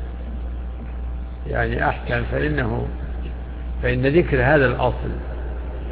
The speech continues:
على إثر الأصل الأول يتطابق تماما مع أصل الإسلام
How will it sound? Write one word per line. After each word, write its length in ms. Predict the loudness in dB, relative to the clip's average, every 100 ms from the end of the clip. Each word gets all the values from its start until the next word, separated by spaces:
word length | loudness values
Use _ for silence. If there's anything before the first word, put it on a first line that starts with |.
| -4 0
على 340 | 4 4 4
إثر 200 | 2 2
الأصل 360 | 2 2 0 0
الأول 520 | 0 2 4 2 0 -2 -2 -4 -4 -6 -6 -6 -6 -6 -6 -6 -6 -6 -6 -6 -4 -4 -4 -6 -6 -6 -6 -6 -6 2
يتطابق 720 | 4 6 6 8 8 8 4 2 -2 -4 -4 -6 -6 -8 -6 -4 0
تماما 460 | 4 6 6 4 0 -2 -6 -6 -6 -6 -6 -6 -6 -6 -6 -4 0
مع 380 | 4 4 4
أصل 200 | 2 2
الإسلام 680 | 0 0 -2 2 4 4 2